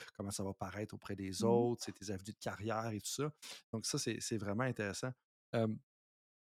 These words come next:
Speaker 1: puis quel genre d'activité, mettons, toi, de ton côté, tu, tu faisais là-bas ? C'est-tu comme l'accompagnement un à un ? C'était plus des activités de groupe ?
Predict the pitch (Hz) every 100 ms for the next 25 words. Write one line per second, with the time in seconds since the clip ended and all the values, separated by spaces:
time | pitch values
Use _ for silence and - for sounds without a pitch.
0 | _ - - 131 160 131 185 208 131 131
1 | - 131 113 - 160 123 135 139 - 135
2 | 113 107 - 104 151 - - - - 117
3 | 104 131 131 104 127 - 110 - 123 123
4 | 120 117 113 113 127 120 117 117 123 117
5 | 113 104 156 196 165 - 107 107 107 -
6 | 117 110 120 170